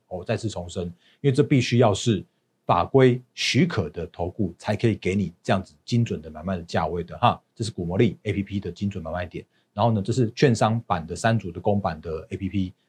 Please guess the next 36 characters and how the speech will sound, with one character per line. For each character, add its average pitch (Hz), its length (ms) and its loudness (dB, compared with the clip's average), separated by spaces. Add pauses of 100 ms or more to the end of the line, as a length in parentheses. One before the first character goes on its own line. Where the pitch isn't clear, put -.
(140)
你 123 140 2
只 110 100 -4
能 87 100 -2
看 104 220 0
到， 98 240 2 (720)
嗯， 82 420 -8
K - 140 4
线。 95 240 4 (160)
哦， 87 100 -10
那 104 100 0
但 123 140 4
是 117 120 -2
你 82 160 -2
没 98 320 0
有， 123 260 2
没 139 60 2
有 131 80 4
办 117 120 2
法 92 80 0
看 98 220 -4
到 98 140 0
任 98 180 -2
何 90 100 -8
的 - 80 -16
买 78 140 -10
卖 90 160 -6
点。 - 180 -20 (540)
那 147 300 6 (100)
这 139 100 -2
就 123 60 4
是 135 80 6
我， 95 200 4
我 90 40 -6
说 113 160 0
到 107 160 6
的， 80 180 -8